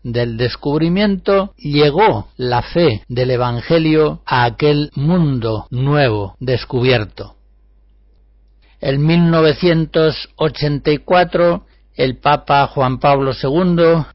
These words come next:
viaja a Santo Domingo y quiso hacer una escala en Zaragoza. Allá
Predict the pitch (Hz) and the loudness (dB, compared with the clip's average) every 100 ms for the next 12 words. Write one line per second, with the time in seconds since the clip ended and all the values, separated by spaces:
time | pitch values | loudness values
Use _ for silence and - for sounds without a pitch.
0 | - 113 135 139 - 131 131 - _ 143 | -12 -2 0 0 0 -2 -2 -6 _ -2
1 | 127 123 127 - - 123 120 110 123 117 | 0 -2 -4 -10 -6 -4 -4 -4 -4 -2
2 | 131 180 135 107 98 - _ _ - 151 | 0 0 0 -4 -8 -14 _ _ -6 -4
3 | 143 - 220 214 190 151 196 196 190 - | -4 -2 -2 -2 -2 -2 2 2 0 -6
4 | - 151 143 123 - - 160 156 147 - | -6 -4 -2 -4 -6 -2 0 2 0 -6
5 | - 139 139 120 139 139 170 120 - - | -6 -4 -4 -2 0 2 0 0 -8 -20
6 | _ _ _ _ _ _ _ _ _ _ | _ _ _ _ _ _ _ _ _ _
7 | 131 127 143 147 151 | -4 0 2 2 0